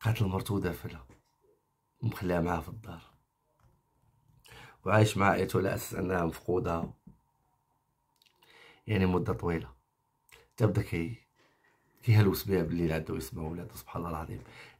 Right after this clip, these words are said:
والغريبه الاخوان، يعني باش يكونوا معاك ولادك في الدار وتقتل مرتك وما يحسوش وكيسولوا على امهم ما كايناش، شويه تيولي هو يحفر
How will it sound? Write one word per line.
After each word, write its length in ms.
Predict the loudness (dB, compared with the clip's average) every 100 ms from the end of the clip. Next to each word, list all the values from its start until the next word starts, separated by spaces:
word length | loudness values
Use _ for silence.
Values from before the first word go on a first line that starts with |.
| -6 -2
والغريبه 360 | 2 4 6 4
الاخوان، 460 | 0 4 4 4
يعني 260 | 0 -8 -10
باش 240 | -10 -12
يكونوا 220 | -4 -4
معاك 200 | -2 -4
ولادك 220 | -4 -6 -8
في 80 |
الدار 360 | -14 -6 -4 -4 -10 -20
وتقتل 280 | -20 -10 -6
مرتك 500 | -4 -6 -10 -18 -20 _
وما 140 | -14 -12
يحسوش 600 | -10 -10 -8 -10 -12 -14 _ -20 _
وكيسولوا 460 | -6 -4 -2 -2
على 100 | -2
امهم 320 | -4 -4 -8 -10 -20 -20 _
ما 80 | -10
كايناش، 680 | -8 -8 -8 -8 -12 -16 -20 _ _ _ _ _ _ _ _
شويه 260 | -6 -2 0
تيولي 320 | 0 0 0
هو 260 | 2 2 2
يحفر 400 | -2 -4 -8